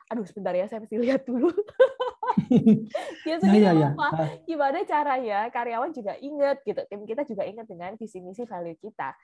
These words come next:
Speaker 1: Nah, kalau dari
Speaker 2: Hmm.
Speaker 1: Adit sendiri, prosesnya gimana sehingga, eh, setiap orang di dalamnya itu tahu?
Speaker 2: Hmm, oke, oke. Eh,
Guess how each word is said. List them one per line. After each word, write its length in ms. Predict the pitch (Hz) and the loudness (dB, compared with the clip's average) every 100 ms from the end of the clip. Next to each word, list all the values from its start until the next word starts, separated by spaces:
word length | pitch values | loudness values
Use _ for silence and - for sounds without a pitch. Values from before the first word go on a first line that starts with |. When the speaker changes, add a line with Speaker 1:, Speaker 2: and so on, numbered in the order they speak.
| _ _ | _ _
Speaker 1:
Nah, 160 | - 214 220 _ | -6 -6 -6 _
kalau 180 | - 262 | -2 0
dari 240 | 247 240 247 | 2 0 0
Speaker 2:
Hmm. 140 | - | -2
Speaker 1:
Adit 160 | 160 - | -2 -8
sendiri, 420 | 233 294 269 208 | -8 -8 -8 -10
prosesnya 480 | - 226 240 294 403 | -8 -6 -4 -6 -8
gimana 400 | 285 208 185 180 | -10 -8 -8 -10
sehingga, 480 | 202 196 180 175 180 | -10 -8 -4 -4 -4
eh, 480 | - 170 170 160 160 - _ | -6 -6 -4 -4 -6 -10 _
setiap 460 | - 247 - 240 214 - | -12 -12 -6 -4 -4 -4
orang 240 | 226 247 | -4 -4
di 140 | 233 208 | -8 -6
dalamnya 400 | 190 190 202 220 | -6 -6 -8 -10
itu 80 | 302 | -8
tahu? 420 | 240 202 160 160 _ _ _ _ - - - _ _ - | -8 -8 -10 -12 _ _ _ _ -20 -20 -20 _ _ -6
Speaker 2:
Hmm, 340 | 175 160 - - | -4 -4 -8 -8
oke, 160 | 160 208 | -2 0
oke. 160 | 196 175 127 - - - - | 2 2 0 -6 -18 -8 0
Eh, 560 | 180 196 196 202 196 | 4 4 4 4 2